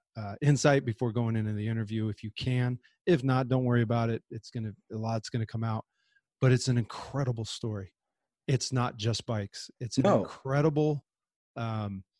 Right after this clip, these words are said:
Speaker 2: He has an autobiography. Like, th-, they've written a book about, like, his, his life story up
Speaker 1: Yeah.
Speaker 2: until now, and it's
Speaker 1: Yeah,
Speaker 2: incredible.
Speaker 1: for sure. Yeah,
Speaker 2: And
Speaker 1: get a little, get a little bit of knowledge and, and
Speaker 2: Yeah.
Speaker 1: background on him.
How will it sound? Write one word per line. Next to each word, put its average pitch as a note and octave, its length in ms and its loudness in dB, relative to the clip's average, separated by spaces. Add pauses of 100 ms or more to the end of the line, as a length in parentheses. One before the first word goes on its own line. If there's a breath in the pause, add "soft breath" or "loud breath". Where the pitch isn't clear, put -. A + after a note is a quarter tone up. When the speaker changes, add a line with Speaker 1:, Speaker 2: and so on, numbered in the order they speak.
(160)
Speaker 2:
He C#3+ 120 2
has D3+ 160 6
an C#3+ 80 2
autobiography. B2 840 6
Like, A2 220 2
th-, C#3 160 -4
they've A#2+ 260 8
written C#3+ 220 6
a C3 60 4
book B2 260 4
about, G#2 380 2
like, - 420 -8
his, G#2 540 0
his G#2 320 2
life G#2 280 2
story G2+ 480 0
up G#2 140 -2
Speaker 1:
Yeah. A#2+ 60 2
Speaker 2:
until G2+ 180 -2
now, G2+ 300 0
and G#2+ 100 0
it's A2 140 0
Speaker 1:
Yeah, A#2+ 160 6
Speaker 2:
incredible. G2+ 140 0
Speaker 1:
for A#2 40 -4
sure. G2+ 440 -2 (200)
Yeah, G#2+ 200 0
Speaker 2:
And C3+ 260 10
Speaker 1:
get - 20 8
a E3 80 10
little, D3 240 8
get C3+ 160 2
a B2+ 60 4
little A#2+ 120 6
bit G#2+ 140 4
of G#2 100 2
knowledge G2+ 460 -4 (140)
and, G#2+ 180 -6
and A#2 100 -2
Speaker 2:
Yeah. C#3 180 8
Speaker 1:
background G2+ 420 0
on G#2 120 0
him. G2+ 140 -2